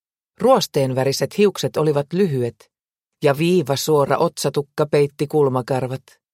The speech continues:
Hän oli meikannut kepeästi niin kuin hänen tapansa oli, ja olisi hyvin voinut astua opiskelijoiden eteen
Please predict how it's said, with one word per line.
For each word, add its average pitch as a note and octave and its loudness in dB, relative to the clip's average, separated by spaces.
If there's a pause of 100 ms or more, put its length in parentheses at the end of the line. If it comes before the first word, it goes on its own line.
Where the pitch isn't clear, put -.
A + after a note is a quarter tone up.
(1000)
Hän D3+ 2
oli E3 2
meikannut D3+ 0
kepeästi D#3+ -2
niin D#3+ -2
kuin E3 -2
hänen D#3+ -2
tapansa D#3+ 0
oli, E3 0 (360)
ja D3 6
olisi D#3 2
hyvin D3+ 0
voinut C#3 2
astua C#3+ -2
opiskelijoiden C3+ 0
eteen C#3+ 0